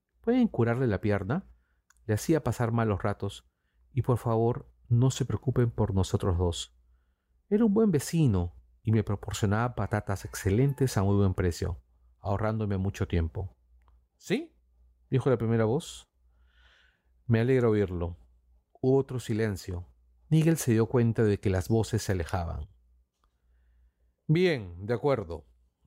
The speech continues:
oyó que respondía en la distancia la primera voz. "Que comience la segunda fase,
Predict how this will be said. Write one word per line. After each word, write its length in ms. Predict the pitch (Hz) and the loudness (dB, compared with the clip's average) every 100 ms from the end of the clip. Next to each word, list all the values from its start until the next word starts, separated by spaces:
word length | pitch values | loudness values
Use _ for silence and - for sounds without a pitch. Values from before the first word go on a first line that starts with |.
| - | -2
oyó 280 | 120 113 110 | 2 2 2
que 100 | 117 | 2
respondía 500 | 107 - 101 101 107 | 0 0 0 2 4
en 80 | 104 | 4
la 60 | |
distancia 1000 | 98 87 - 127 117 - 117 107 104 92 _ _ _ _ | 2 -2 -2 0 0 0 0 2 -2 -8 _ _ _ _
la 180 | 107 104 | -4 -2
primera 320 | 101 104 95 | 0 2 2
voz. 420 | 90 82 - _ _ _ _ _ _ | -2 -4 -10 _ _ _ _ _ _
"Que 160 | - 151 | -2 0
comience 460 | 160 175 226 202 214 | 0 2 0 0 0
la 120 | 165 | 0
segunda 380 | - 139 170 151 | 0 0 0 -2
fase, 440 | 156 - 87 78 | -2 -4 -10 -14